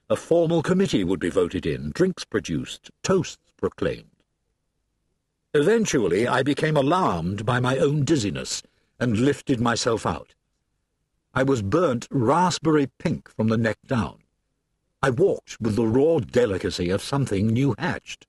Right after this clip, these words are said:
The dressing room was like a morgue. Exhausted bathers stretched inert under sheets, their heads covered.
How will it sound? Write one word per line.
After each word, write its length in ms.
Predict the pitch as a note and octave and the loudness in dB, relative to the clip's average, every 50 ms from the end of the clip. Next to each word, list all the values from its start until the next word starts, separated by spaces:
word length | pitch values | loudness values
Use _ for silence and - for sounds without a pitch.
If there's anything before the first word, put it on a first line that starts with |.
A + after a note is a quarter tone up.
| _ _ _ _ _ _ _ _ _ _ _ _ _ _ _ _ _ _ _ _ _ _ - | _ _ _ _ _ _ _ _ _ _ _ _ _ _ _ _ _ _ _ _ _ _ -2
The 100 | D3 C3+ | -2 0
dressing 400 | G2+ A3 A#3 G#3 - F3+ D3 A#2 | 2 2 0 2 0 0 0 2
room 220 | G2 F#2+ G2+ A#2+ | 2 2 2 2
was 140 | B2+ A#2+ G2+ | 0 0 0
like 160 | C3 B2 A2+ | 0 0 2
a 80 | - A2+ | 0 0
morgue. 580 | A2 A2+ A#2+ A#2+ A2+ - - C#2 B1+ A1+ - - _ _ _ _ _ _ _ _ _ _ _ - | 2 2 2 2 4 2 2 0 -2 -4 -6 -18 _ _ _ _ _ _ _ _ _ _ _ -4
Exhausted 680 | G2+ F#2+ E2+ D#2+ A2 A#2+ B2+ A#2+ - - B2 G#2+ D#2 | -4 -2 0 2 2 2 2 0 0 -2 -2 -2 2
bathers 480 | C#2+ A2+ A2 G#2+ G#2+ G2+ G#2 G2+ - - - | 2 2 2 2 0 0 -2 -2 -4 -8 -8
stretched 520 | - - - - A#2 A2 - - - - | -8 -6 -2 0 -2 -2 -2 -4 -8 -6
inert 440 | - B2 G#2+ G2 G2 G2+ F#2 F#2 - | -4 -2 0 2 2 2 2 0 -2
under 200 | F#2+ F#2 F2+ F#2+ | -2 -4 -2 -4
sheets, 480 | F#2+ - - - F#2 E2 - - - - | -4 -4 -4 -6 -6 -6 -8 -10 -12 -10
their 200 | - F#2+ F#2 - | -8 -6 -6 -6
heads 400 | - G2 A2 F#2 D2+ C#2+ - - | -4 -2 -4 -4 -4 -6 -12 -10
covered. 420 | - - G2 - - - _ _ | -6 -6 -6 -4 -6 -12 _ _